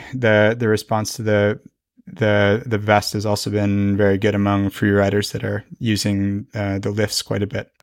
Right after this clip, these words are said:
The, the Bergens pack has been really well received by the guiding community, especially those who are, are truly spending all four seasons out in the mountains with clients, and, and want to have something that can, can be as modular and,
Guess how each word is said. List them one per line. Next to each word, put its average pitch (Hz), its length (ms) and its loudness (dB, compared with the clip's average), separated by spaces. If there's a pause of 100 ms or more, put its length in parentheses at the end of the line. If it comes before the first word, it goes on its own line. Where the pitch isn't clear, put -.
(120)
The, 135 280 2
the 131 120 2
Bergens 135 320 4
pack 123 180 2
has 120 120 -4
been 113 200 0
really 110 200 0
well 107 140 0
received 104 440 -6
by 104 420 2 (580)
the 123 120 2
guiding 110 260 2
community, 107 380 -2
especially 107 420 -2
those 101 300 0
who 110 100 2
are, 101 400 4
are - 280 -8
truly 110 300 0
spending 101 840 0
all 104 180 2
four 107 220 -2
seasons 104 500 -2
out 98 140 -2
in 101 80 -2
the 101 60 -2
mountains 101 400 -4
with 101 100 -10
clients, 120 460 -4 (540)
and, 104 400 2
and 104 360 0
want 104 260 2
to 107 100 -2
have 101 220 0
something 104 360 -4
that 104 120 -6
can, 101 460 0 (120)
can 110 200 0
be 107 180 4
as 104 160 4
modular 101 520 2
and, 101 260 -2